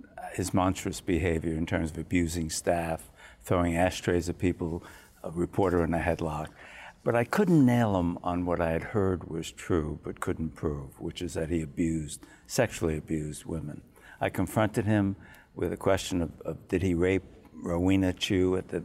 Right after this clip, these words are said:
nineteen ninety-eight Venice Film Festival. He denied it. I couldn't get Rowena Chiu or the other person who was with her to acknowledge it. Uh, so it was a question of Harvey denying it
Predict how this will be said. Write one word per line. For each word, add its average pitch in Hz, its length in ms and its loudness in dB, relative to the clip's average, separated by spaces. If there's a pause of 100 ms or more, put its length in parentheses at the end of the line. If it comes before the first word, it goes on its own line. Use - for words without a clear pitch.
nineteen 92 440 0
ninety-eight 87 520 0
Venice 82 300 -4
Film 78 220 -6
Festival. - 440 -12 (300)
He - 140 2
denied 87 460 -2
it. - 100 -10 (380)
I 107 100 -2
couldn't 117 320 2
get 101 180 0
Rowena 92 460 0
Chiu 98 480 -2
or 90 180 0
the 85 140 0
other 90 160 2
person 85 420 -4
who 85 380 -2
was - 240 -10 (580)
with 117 340 0
her 80 340 -6 (800)
to 85 440 0
acknowledge 90 680 0
it. 82 120 -6 (400)
Uh, 78 320 -6
so - 240 2
it 90 40 4
was 85 120 -2
a 90 60 -6
question - 340 0
of 82 100 -4
Harvey 98 300 2
denying 90 500 0
it 85 140 -2